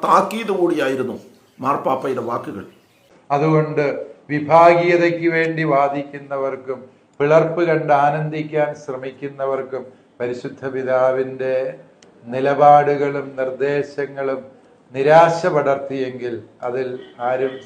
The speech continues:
Speaker 2: സങ്കടപ്പെടേണ്ടതില്ല. കാരണം ഫ്രാൻസിസ് മാർപ്പാപ്പ ഐക്യത്തിൻ്റെ പാപ്പായായിരുന്നു, പരിശുദ്ധ പിതാവ് സ്നേഹത്തിൻ്റെ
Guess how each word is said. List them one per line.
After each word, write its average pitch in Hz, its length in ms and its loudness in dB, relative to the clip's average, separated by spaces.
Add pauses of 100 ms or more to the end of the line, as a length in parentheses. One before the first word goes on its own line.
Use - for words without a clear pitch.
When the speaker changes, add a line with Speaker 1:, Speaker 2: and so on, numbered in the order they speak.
Speaker 2:
സങ്കടപ്പെടേണ്ടതില്ല. 127 1300 -8 (440)
കാരണം 127 500 0 (460)
ഫ്രാൻസിസ് 127 680 -4
മാർപ്പാപ്പ 117 840 -6 (220)
ഐക്യത്തിൻ്റെ 135 840 -6
പാപ്പായായിരുന്നു, 123 1300 -4 (380)
പരിശുദ്ധ 117 480 -8
പിതാവ് 120 640 -2 (440)
സ്നേഹത്തിൻ്റെ 135 1040 -4